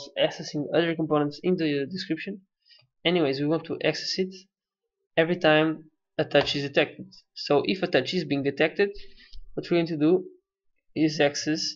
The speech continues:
this game object's comp-, uh, animator. So this dot get component, and this is just how get component works.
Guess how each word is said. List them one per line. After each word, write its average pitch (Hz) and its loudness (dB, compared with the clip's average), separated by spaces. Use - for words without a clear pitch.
this 151 -4
game 185 2
object's 143 -2
comp-, 139 -2
uh, 135 0
animator. 160 0
So 131 -2
this 170 0
dot - -6
get 185 2
component, 180 2
and 156 2
this 190 -4
is 180 2
just 180 2
how 147 4
get 156 0
component 147 -2
works. 165 0